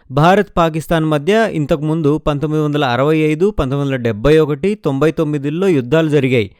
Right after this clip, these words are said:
కానీ ఈ సింధు వాటర్స్ జోలికి మాత్రం వాటిని ఆపేసే ప్రయత్నాలు మాత్రం రెండు కంట్రీస్ చేయలేదు. కానీ రీసెంట్ ఇయర్స్లో ఈ నీళ్ల విషయంలో మాత్రం చిన్న చిన్న కాన్ఫ్లిక్ట్స్ వస్తూ ఉన్నాయి. నదుల మీద ఎవరికి వారు డ్యామ్లు కట్టుకోవడము, ఒప్పందం ప్రకారము నీళ్ల వాడకంలో తేడాలు లాంటి వివాదాలు వస్తున్నాయి.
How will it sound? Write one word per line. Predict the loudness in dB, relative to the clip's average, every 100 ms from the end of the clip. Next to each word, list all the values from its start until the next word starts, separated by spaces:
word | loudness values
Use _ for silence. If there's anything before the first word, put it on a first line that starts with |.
| 0
కానీ | 2 4 2 -2 -2
ఈ | -2
సింధు | 0 0 2 4
వాటర్స్ | 4 2 -2 0
జోలికి | 2 2 0
మాత్రం | -2 -4 -4 -4 -4
వాటిని | -2 -2 -2 -2
ఆపేసే | -2 2 2 2 0
ప్రయత్నాలు | 0 -2 -2 -2 -2
మాత్రం | -4 -4 -6 -4
రెండు | -2 -2 0
కంట్రీస్ | -2 -2 -4 -4 -2 2
చేయలేదు. | 2 2 0 -6 _ -2
కానీ | 2 4
రీసెంట్ | 4 2 2 2 4
ఇయర్స్లో | 2 0 0 0 0 0
ఈ | 2
నీళ్ల | 2 2 4
విషయంలో | 2 0 0 0
మాత్రం | 0 -2 -2 -4
చిన్న | -2 -2
చిన్న | -2 -2 -2
కాన్ఫ్లిక్ట్స్ | -2 -2 0 -4 -2 -4
వస్తూ | 0 2 2
ఉన్నాయి. | 2 -2 -6 _ -2
నదుల | 2 2 2
మీద | 2 2
ఎవరికి | 2 2 2 2 2
వారు | 0 0
డ్యామ్లు | 0 0 0 2
కట్టుకోవడము, | 0 -2 -2 -2 0 -2 -4 -6
ఒప్పందం | -4 0 0 0
ప్రకారము | -2 -2 -2 -2 -2 -2
నీళ్ల | 0 0 2
వాడకంలో | 2 0 0 -4 -2 -2
తేడాలు | -2 0 2 2 0
లాంటి | -2 -2 -2 -4
వివాదాలు | -2 0 2 2 0 -2
వస్తున్నాయి. | -4 -4 -4